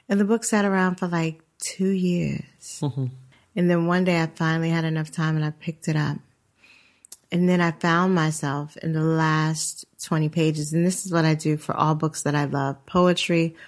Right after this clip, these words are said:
Speaker 1: or fiction. And this is how I'm a balanced person.
Speaker 2: Mm-hmm.
Speaker 1: If I love your book, I will read the last twenty pages three times each before I move on to the next page.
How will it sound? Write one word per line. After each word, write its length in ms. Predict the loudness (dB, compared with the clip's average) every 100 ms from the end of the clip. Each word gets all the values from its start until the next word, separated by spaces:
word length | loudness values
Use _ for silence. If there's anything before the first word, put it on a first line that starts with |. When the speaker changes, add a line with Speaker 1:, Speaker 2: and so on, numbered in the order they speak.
| -20 _ 0
Speaker 1:
or 140 | 0
fiction. 600 | 0 -4 -4 -6 -6 -8 -14 _ _ _ _ _ _
And 140 | -2 0
this 140 | 0
is 80 | 0
how 160 | 2 2
I'm 100 | 2
a 40 |
balanced 460 | 0 0 -2 -4 -4
person. 540 | -4 -4 -6 -8 -8 -8
Speaker 2:
Mm-hmm. 180 | -8 -6 -6
Speaker 1:
If 140 | -2 0
I 80 |
love 280 | 2 0 2
your 120 | 0
book, 500 | 0 0 -2 -4 -12 -20 _ _ _ -2
I 80 | 2
will 140 | 4
read 260 | 2 2 0
the 80 |
last 340 | 0 2 0 -2
twenty 220 | 0 0
pages 600 | 0 0 0 0 -4 -4
three 260 | -6 -4 -4
times 400 | 2 2 2 0
each 360 | -6 -6 -6 -6
before 280 | -4 0 2
I 80 |
move 220 | 2 2 2
on 140 | 0
to 100 | -2
the 80 | -2
next 320 | -2 -4 -6
page. 480 | -8 -8 -10 -16 -18